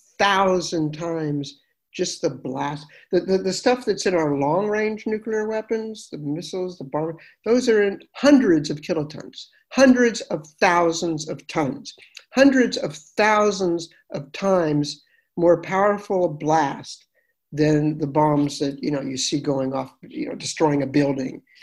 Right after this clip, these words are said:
in, in, in Iraq or something like that. Picture just one of those combined with the heat and the fire and the smoke and the, the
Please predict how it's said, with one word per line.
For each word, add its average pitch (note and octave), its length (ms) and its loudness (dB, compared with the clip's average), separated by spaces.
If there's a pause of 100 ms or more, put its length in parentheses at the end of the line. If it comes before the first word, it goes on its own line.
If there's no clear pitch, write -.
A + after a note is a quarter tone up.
(180)
in, B2+ 300 -2
in, B2+ 460 -4
in B2+ 500 -8
Iraq - 260 -14 (160)
or - 80 -16
something - 320 -14
like - 160 -20
that. - 140 -20 (640)
Picture E4 300 -2
just A3 220 -4
one G#3 280 2
of E3 180 0
those - 840 0 (420)
combined F#3 760 4
with D3+ 220 2
the D3+ 100 -2
heat G3+ 420 -6
and C#3+ 120 -8
the C3 80 -10
fire F3+ 480 -2
and C#3+ 160 -10
the - 60 -16
smoke F#3 600 -4
and - 240 -14
the, - 360 -10 (480)
the - 580 -8